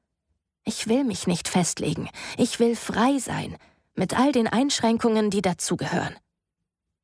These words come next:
Esther holt ihre Brotdose aus der Tasche. Vorgeschnittenes Schwarzbrot mit Frischkäse und Gurken. Eileens Mama liest ihre Einkaufsliste vor,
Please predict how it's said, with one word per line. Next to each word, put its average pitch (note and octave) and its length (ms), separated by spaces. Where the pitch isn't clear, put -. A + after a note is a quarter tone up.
Esther A#3+ 440
holt B3+ 240
ihre A#3+ 180
Brotdose - 760
aus E3+ 140
der - 140
Tasche. - 380
Vorgeschnittenes G3 840
Schwarzbrot G3 760
mit - 200
Frischkäse G3 720
und E3+ 200
Gurken. E3 400
Eileens G#3+ 460
Mama A#3 320
liest F#3 320
ihre D#3+ 160
Einkaufsliste - 760
vor, G3 300